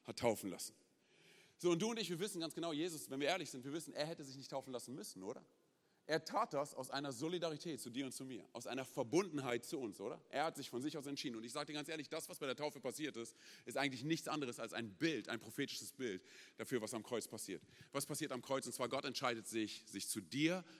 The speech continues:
und zu mir zu stellen, zu unserer Menschheit zu stellen. Okay? So, das heißt, Jesus,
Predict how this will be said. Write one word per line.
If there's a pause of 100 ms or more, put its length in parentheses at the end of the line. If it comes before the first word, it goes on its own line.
und
zu
mir
zu
stellen, (300)
zu
unserer
Menschheit
zu
stellen. (880)
Okay? (1120)
So,
das
heißt,
Jesus,